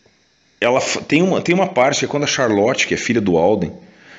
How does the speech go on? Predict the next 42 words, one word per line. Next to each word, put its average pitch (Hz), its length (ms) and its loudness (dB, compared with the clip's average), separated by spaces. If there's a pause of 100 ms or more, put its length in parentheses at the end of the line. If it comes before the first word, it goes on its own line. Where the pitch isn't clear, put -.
(140)
e 82 60 -2
da 80 120 2
Lydia, 104 240 4
começa 104 440 0
a 123 40 0
ter 127 220 2
uma, 127 640 2
uma 110 160 4
entropia 113 760 2
e 98 60 4
perceber 131 960 2 (380)
o 117 100 2
universo 127 840 2 (160)
em 117 160 2
volta 98 380 2
dela, 71 300 0
tá? 87 260 -2 (600)
Então 113 120 2
existe 120 220 4
um 135 40 2
parágrafo 117 440 2
que 135 80 0
eu, 123 140 2
que 123 120 -6
eu 117 60 4
marquei 110 320 0
aqui, 107 140 -2
ela 113 140 4
diz 110 180 0
o - 40 -2
seguinte, 82 380 -2
ó. 73 40 -4 (800)
Enquanto 175 380 4
isso, 135 240 4
a - 20 0
duquesa 139 380 2
dava 131 160 2
início 113 420 2
à - 80 2
sua 139 300 2
canti-, - 760 0
cantilena. 165 1300 2